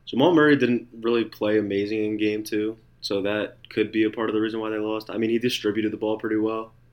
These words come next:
He had ten assists, same as game one. He had ten assists in game one as well.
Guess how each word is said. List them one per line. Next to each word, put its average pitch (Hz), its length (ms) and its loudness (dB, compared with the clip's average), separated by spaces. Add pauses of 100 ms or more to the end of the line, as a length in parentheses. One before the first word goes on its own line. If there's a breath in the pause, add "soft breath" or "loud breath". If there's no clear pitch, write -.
(220)
He 104 60 -2
had 101 100 -2
ten 101 140 -6
assists, 95 600 -8
same 101 260 -4
as 92 100 -4
game 95 240 -2
one. 92 240 -8
He 95 80 -10
had 92 160 -6 (200)
ten 95 140 -10
assists 92 280 -10
in 90 80 -10
game 90 180 -10
one 87 140 -14
as 85 80 -14
well. 87 260 -14